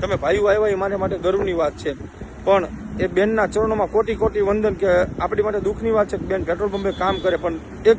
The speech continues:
ગર્વની વાત એ છે કે બેને છાત્રરાણીને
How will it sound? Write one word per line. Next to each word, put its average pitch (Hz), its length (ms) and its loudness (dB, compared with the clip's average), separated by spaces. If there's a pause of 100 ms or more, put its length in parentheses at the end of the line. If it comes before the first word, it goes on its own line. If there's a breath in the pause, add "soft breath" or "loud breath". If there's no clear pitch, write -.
ગર્વની 240 320 4
વાત 240 180 4
એ 240 140 8
છે 202 180 2 (440)
કે 180 100 2
બેને 214 300 2
છાત્રરાણીને 233 1040 2